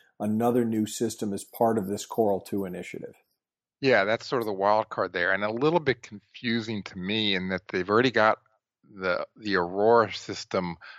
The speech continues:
Speaker 2: uh, basically going in at, uh, like you said, it's gonna be delivered, uh, the first quarter of twenty twenty-one and probably accepted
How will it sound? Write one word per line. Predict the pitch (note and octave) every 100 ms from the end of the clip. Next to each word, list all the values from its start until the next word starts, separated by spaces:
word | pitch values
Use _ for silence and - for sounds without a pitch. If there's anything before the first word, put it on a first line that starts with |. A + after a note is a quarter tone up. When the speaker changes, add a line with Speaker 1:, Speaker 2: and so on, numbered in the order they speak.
| - _ G2+
Speaker 2:
uh, | E2+ F2 F2 _ _ _ _ _ _ -
basically | F#2+ F#2 - F#2+
going | G2+ A2 A#2 G#2
in | G#2 G2
at, | F#2 - -
uh, | E2+ E2+
like | F2+ F#2+
you | G#2+
said, | - A2+ F#2
it's | F2+ -
gonna | F#2+
be | F2+ F2
delivered, | - F#2 G2 G2 F#2+ F2 - - - _ _
uh, | F2 E2+ E2+ E2
the | -
first | - - G2+ F#2+
quarter | - - G#2 F#2+ F#2
of | F2 -
twenty | - A2 G2
twenty-one | - F2+ F#2 G2+ G#2 F#2
and |
probably | - F#2 F#2+
accepted | - - G#2 - - F#2+ F2